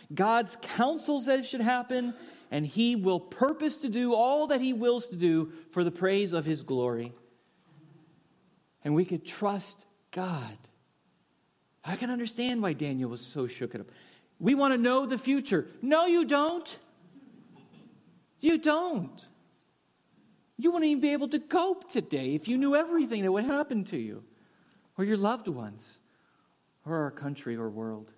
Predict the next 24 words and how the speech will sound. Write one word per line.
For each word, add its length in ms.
But 120
the 80
one 260
thing 240
we 140
do 240
know 280
is 120
even 180
though 80
we 140
don't 280
know 100
all 260
the 120
things 280
that 180
come 320
up, 280
is 100
that 180
God 540
is 140
sovereign. 720